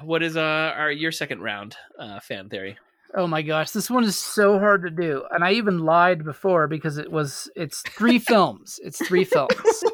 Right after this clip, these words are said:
Speaker 2: Um, and I said two, but I was incorrect. It was three films. Um, so I, I think that I can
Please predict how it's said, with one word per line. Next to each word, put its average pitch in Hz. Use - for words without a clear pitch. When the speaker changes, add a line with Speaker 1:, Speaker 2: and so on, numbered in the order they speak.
Speaker 2:
Um, 170
and 180
I 180
said 185
two, 185
but 160
I 151
was 143
incorrect. 143
It 185
was 175
three 151
films. -
Um, 156
so 190
I, -
I 196
think 233
that 190
I 185
can 170